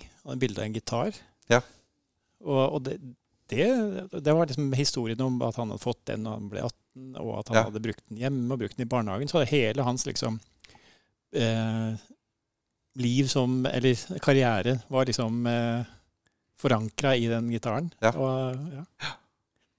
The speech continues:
Speaker 2: Så jeg har flere, flere sånne fortellinger, og jeg fikk ikke plass til alle sammen i,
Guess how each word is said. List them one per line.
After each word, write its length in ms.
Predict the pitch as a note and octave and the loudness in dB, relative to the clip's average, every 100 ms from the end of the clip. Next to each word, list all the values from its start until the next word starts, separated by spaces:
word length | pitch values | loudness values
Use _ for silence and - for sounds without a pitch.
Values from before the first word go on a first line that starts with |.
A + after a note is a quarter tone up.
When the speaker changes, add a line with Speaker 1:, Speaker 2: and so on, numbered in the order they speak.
| _ _ _ _ _ _ | _ _ _ _ _ _
Speaker 2:
Så 120 | B2+ | 4
jeg 60 | |
har 100 | B2+ | 4
flere, 380 | - G#2+ F#2+ A#2 B2 A#2+ A#2+ | 6 6 8 8 6 4 2
flere 360 | A2+ - B2+ C3+ | -2 2 2 2
sånne 240 | C3+ G#2+ | 0 -2
fortellinger, 540 | G#2 A#2+ G#2+ F#2 G#2 B2 | -4 0 0 2 2 4
og 80 | |
jeg 100 | A#2+ | 4
fikk 220 | A#2+ - G#2+ | 2 -6 -8
ikke 160 | - | -8
plass 240 | A#2+ G#2+ - | -4 -2 0
til 100 | G#2+ | 2
alle 280 | G#2 F2+ | 2 0
sammen 360 | F#2 F#2 F2+ F2+ | -4 -4 -4 -4
i, 140 | F2+ | -4